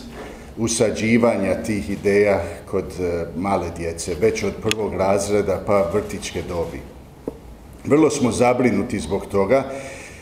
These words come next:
i zahvaljujem, e, kolegama iz Splitsko-dalmatinske, e, županije, kolega, e, Marko Žaja, Ivica Kukavica, koji su upozorili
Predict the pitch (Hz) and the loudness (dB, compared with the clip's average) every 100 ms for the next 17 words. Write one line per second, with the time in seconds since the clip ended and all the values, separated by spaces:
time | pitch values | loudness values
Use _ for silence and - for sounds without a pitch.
0 | - - - 123 120 127 120 123 135 143 | -18 -10 2 4 6 4 4 2 4 6
1 | 135 107 101 95 - 107 104 - 110 113 | 4 4 0 -4 -6 0 0 2 4 6
2 | 117 117 104 101 98 95 - 113 - 104 | 6 4 4 4 4 0 0 0 2 0
3 | 101 101 98 - 104 98 - 87 80 90 | 2 2 0 -2 -4 -4 -2 -2 -2 -6
4 | 87 87 95 95 104 98 104 117 107 101 | -6 -6 -6 -4 0 2 4 4 2 0
5 | - 98 98 95 92 87 85 90 90 104 | -2 -2 0 0 0 0 0 -2 0 0
6 | 98 - 87 95 95 98 90 98 95 - | 0 0 -2 2 4 4 2 0 -4 -6
7 | 87 - 110 - - 98 - 92 - 101 | -8 -6 -4 -2 -2 -2 -4 -6 0 0
8 | 98 - 104 98 107 101 110 117 117 98 | 0 -2 -4 0 0 4 4 6 4 0